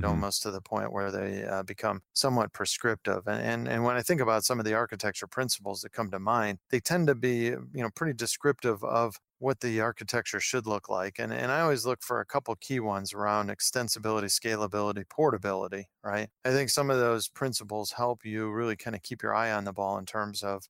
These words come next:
Speaker 2: ensuring that you, you maintain flexibility, uh, both to, to scale up and scale down, and flexibility to, to be able to adapt to new technologies quickly. Because I think the key litmus test for an architecture is, is not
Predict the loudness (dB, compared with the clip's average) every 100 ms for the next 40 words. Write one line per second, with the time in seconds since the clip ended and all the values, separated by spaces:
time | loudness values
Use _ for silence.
0 | -8 -4 -2 0 2 4 4 0 -6 _
1 | _ -4 0 2 0 -2 -6 -6 -8 -10
2 | -6 -4 -2 0 0 -2 -6 -12 -2 0
3 | 0 0 4 4 4 0 -4 -8 -2 0
4 | 2 0 -2 -4 -10 -10 -2 -2 0 0
5 | 2 0 -2 -4 0 0 2 2 4 2
6 | -2 -6 -4 -4 -4 -4 -2 -2 -2 -4
7 | -6 -6 -6 -8 -12 -4 2 2 2 -2
8 | -4 -6 -4 -2 -2 0 2 2 0 -4
9 | -4 -4 -4 -4 0 0 0 -4 -10 -8
10 | -4 -4 -6 -14 -12 -4 -2 -2 -2 -6
11 | -2 0 2 0 0 -2 0 0 0 -2
12 | -6 -4 0 2 2 0 -2 -2 -2 -4
13 | -4 -4 -6 -6 -6 -6 -8 0 2 2